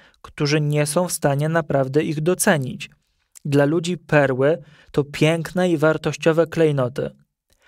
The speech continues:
Sam Jezus w jednej z przypowieści porównuje Królestwo Boże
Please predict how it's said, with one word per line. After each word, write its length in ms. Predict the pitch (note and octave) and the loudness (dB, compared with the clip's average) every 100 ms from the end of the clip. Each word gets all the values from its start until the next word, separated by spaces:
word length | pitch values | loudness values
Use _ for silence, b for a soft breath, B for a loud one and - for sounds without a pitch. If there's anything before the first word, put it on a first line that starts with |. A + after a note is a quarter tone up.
| b | b
Sam 300 | - D#3 D3 | -2 0 2
Jezus 400 | D#3+ F3 C#3 B2 | 2 2 0 -2
w 80 | B2+ | 2
jednej 340 | D#3 D#3 C#3+ | 2 2 0
z 100 | C#3 | -2
przypowieści 760 | - D3+ D3 C#3 C#3 B2+ - D#3 | -4 -2 0 2 0 -2 -2 -2
porównuje 560 | D3+ C#3+ C3 C#3+ C#3+ C#3 | 0 0 0 0 0 0
Królestwo 720 | - C#3 C3+ F#3 F3+ - C3+ | -2 0 2 2 0 -4 0
Boże 380 | B2+ B2 B2+ | 2 2 0